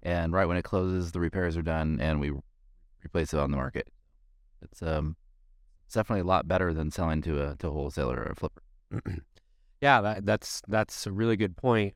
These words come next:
Speaker 2: I mean, that's a-, another beautiful thing, why the product is perfect for this market, uh, any market really, but just being able to, to list a property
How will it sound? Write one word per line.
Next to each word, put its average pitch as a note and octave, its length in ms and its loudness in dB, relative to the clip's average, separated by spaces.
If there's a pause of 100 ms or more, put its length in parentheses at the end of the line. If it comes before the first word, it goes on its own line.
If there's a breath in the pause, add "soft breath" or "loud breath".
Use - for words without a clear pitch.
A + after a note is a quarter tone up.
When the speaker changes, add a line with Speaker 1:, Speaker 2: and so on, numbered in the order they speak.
(120)
Speaker 2:
I G2 60 -2
mean, G2+ 240 4
that's - 420 0 (200)
a-, A2+ 180 0 (140)
another A#2 500 2 (240)
beautiful G#2+ 420 2
thing, C3 320 2
why F2 160 -4
the F2+ 60 -2
product G2+ 420 0
is G#2+ 160 -2 (120)
perfect - 440 -2
for G#2+ 160 -4
this F#2 200 -4
market, F#2 360 -2 (160)
uh, F#2 160 -4
any E3 200 4
market F#2+ 400 0
really, A#2 320 4
but G2 200 2
just G2+ 300 -4
being G2+ 220 2
able G2+ 200 2
to, F#2 160 2 (1040)
to A2+ 120 -2
list A2+ 240 0
a G2+ 40 -2
property E2+ 600 0